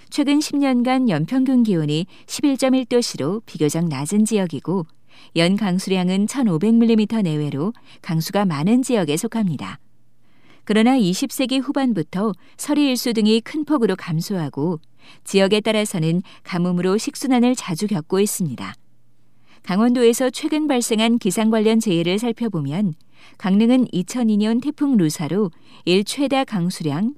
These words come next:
팔백칠십 점 오 밀리미터를 기록하면서 큰 피해를 입었습니다. 집중호우 및 폭설 발생 빈도가 갈수록 증가하면서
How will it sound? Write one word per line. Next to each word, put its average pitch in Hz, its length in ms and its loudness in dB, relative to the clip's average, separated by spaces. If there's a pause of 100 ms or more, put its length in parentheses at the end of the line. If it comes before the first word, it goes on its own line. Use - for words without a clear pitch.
팔백칠십 277 720 0
점 277 200 2
오 170 140 2
밀리미터를 240 580 4
기록하면서 190 760 -4 (220)
큰 302 240 -4
피해를 294 400 0
입었습니다. 147 720 -4 (960)
집중호우 254 640 0
및 262 220 2
폭설 277 400 -2
발생 220 400 0
빈도가 185 400 2
갈수록 190 460 -4
증가하면서 180 840 -2